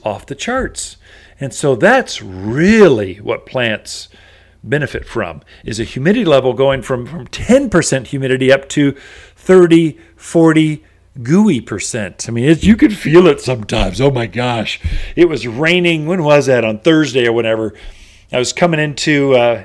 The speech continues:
into the garage. It had been raining in the car. It was hot in the, in the garage. And so, and then I r-, ran in there, closed the garage door, uh, so it, so it keep the rain out. And then you go back in there like thirty minutes later, and the motor's hot, the,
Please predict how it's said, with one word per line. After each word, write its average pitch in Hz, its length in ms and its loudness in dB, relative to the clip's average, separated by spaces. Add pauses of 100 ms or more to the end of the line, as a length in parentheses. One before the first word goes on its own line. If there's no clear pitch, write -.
into 151 180 -4
the 127 60 -4
garage. 123 520 2
It 147 120 -2
had 127 100 0
been 127 200 -4
raining 160 240 0
in 143 80 -6
the 131 60 -4
car. 123 460 -2 (140)
It 175 100 6
was 160 140 -2
hot 160 260 -4
in 165 60 -14
the, 151 160 -6 (100)
in 160 120 -4
the 156 60 -4
garage. 117 520 0 (440)
And 127 160 -6
so, 131 440 6
and 135 100 -4
then 127 220 -8 (100)
I 123 60 -10
r-, 117 140 -8
ran 175 360 2
in 147 160 2
there, 123 220 2
closed 202 500 4
the 180 80 0
garage 139 380 0
door, 117 380 -2 (440)
uh, 123 160 -2
so 143 160 -4
it, 143 220 -8
so 147 100 -2
it 131 140 -6
keep - 160 -8
the 160 80 0
rain 160 240 2
out. 110 260 -6 (480)
And 123 220 -6
then 135 160 0
you 127 80 -4
go 151 160 -2
back 135 320 0
in 151 100 -2
there 147 160 -2
like 107 220 -2
thirty 131 180 -2
minutes 110 300 -6
later, 120 320 0
and 101 100 -10 (260)
the 120 120 -4
motor's 143 500 2
hot, 127 380 -4
the, 110 200 -4